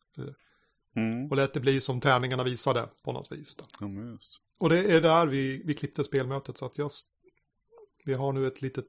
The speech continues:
Speaker 1: sommaruppehåll och sen så ska vi dra igång igen om två veckor, tre veckor, något sånt.
Speaker 2: Mm.
Speaker 1: Och det ska ju bli spännande att se vad som, vad det blir av detta. Att halva partyt har, eh, gått under i en eldstrid i förorten.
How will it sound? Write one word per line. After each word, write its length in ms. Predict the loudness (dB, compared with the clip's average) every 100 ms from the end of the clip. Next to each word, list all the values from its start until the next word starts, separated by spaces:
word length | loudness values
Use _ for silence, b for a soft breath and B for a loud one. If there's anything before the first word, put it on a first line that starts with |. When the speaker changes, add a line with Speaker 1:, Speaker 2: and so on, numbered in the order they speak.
| -8
Speaker 1:
sommaruppehåll 920 | -2 -2 -2 -4 -4 -2 -2 -2 -6 _ -14
och 160 | -12
sen 160 | -8 -10
så 120 | -10
ska 180 | -10 -6
vi 120 | -4
dra 260 | -4 -4 -6
igång 320 | -6 -8 -8
igen 220 | -8 -8
om 240 | -8 -12 -18 _
två 240 | -8 -8 -10 _ _ _
veckor, 420 | -10 -10 -12 -12
tre 160 | -6
veckor, 240 | -6 -6 -14
något 120 | -14
sånt. 240 | -20 -20 -20 b b b b _ _ _ _ -6
Speaker 2:
Mm. 320 | 0 2 0 -2 4
Speaker 1:
Och 80 |
det 80 | 4
ska 120 | 6
ju 100 | 4
bli 120 | 6 4
spännande 500 | 6 6 6 4 2
att 120 | 2
se 280 | 2 4 2 -2 -20 -20 -10
vad 280 | -2 0 0
som, 360 | -2 -4 -4 -10 _
vad 160 | 2 2
det 60 | 4
blir 180 | 4
av 340 | 6 8 6 4
detta. 460 | -2 -4 -4 -4 -6 _ _ _ _ _ _ _ _ -20 -20 _ _ -16 -4
Att 180 | -4 2
halva 340 | 2 2 -2
partyt 500 | 0 -2 -2 -6 -4
har, 400 | -2 -2 -4 -6
eh, 240 | -6 -8 -10
gått 260 | -6 0
under 340 | 2 0 -2 -4
i 60 |
en 100 | -4
eldstrid 540 | -4 -4 -6 -4 -4 -2
i 40 |
förorten. 600 | 0 2 0 -4 -10 -10